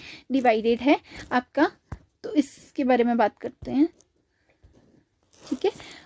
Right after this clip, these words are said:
आपका प्री ऑपरेशनल स्टेज क्या है? दो पार्ट्स में डिवाइडेड है। एक है आपका प्री कॉन्सेप्चुअल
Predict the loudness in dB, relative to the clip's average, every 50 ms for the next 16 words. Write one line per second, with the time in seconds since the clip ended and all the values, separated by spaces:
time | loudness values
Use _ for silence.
0 | _ -4 -2 2 2 2 2 4 6 6 6 6 4 0 -2 0 0 0 0 0
1 | 0 -2 -2 -2 -4 -4 -4 -2 0 0 0 -2 0 _ 0 0 2 2 0 -2
2 | -4 -6 -6 -6 -4 -4 -4 -4 -4 -6 -8 -10 -14 -12 -14 -14 -16 -16 -18 _
3 | 0 4 4 4 4 4 4 6 6 8 6 6 2 0 _ _ -4 -2 0 0
4 | 0 0 -4 _ _ _ _ _ _ _ _ _ _ _ _ _ _ _ _ _
5 | _ _ _ _ 6 8 10 10 12 12 10 8 6 _ _ _ _ _ _ _
6 | _ _ _ _ _ _ _ _ _ _ _ 0 2 2 2 2 4 4 4 4
7 | 2 -4 -4 0 4 4 6 6 6 4